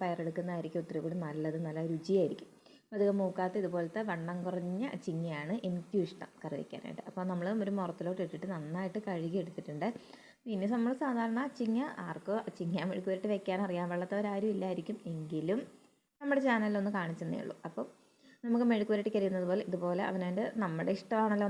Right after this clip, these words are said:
നമ്മുടെ, ഏഹ്, കുക്കിംഗ് എന്ന് പറയുന്നത്. അപ്പോൾ ആ ഒരു കണക്കിനനുസരിച്ച് നമ്മളിതാ അച്ചിങ്ങ എല്ലാം നന്നായിട്ട്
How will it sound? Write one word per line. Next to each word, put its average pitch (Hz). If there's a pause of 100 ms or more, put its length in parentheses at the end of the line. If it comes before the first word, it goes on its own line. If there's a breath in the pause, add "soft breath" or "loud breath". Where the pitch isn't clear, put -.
നമ്മുടെ, 185 (260)
ഏഹ്, 190
കുക്കിംഗ് 180
എന്ന് 170
പറയുന്നത്. -
അപ്പോൾ 175 (120)
ആ 170 (140)
ഒരു 254
കണക്കിനനുസരിച്ച് 196
നമ്മളിതാ 170 (680 loud breath)
അച്ചിങ്ങ 214 (120)
എല്ലാം 190
നന്നായിട്ട് 175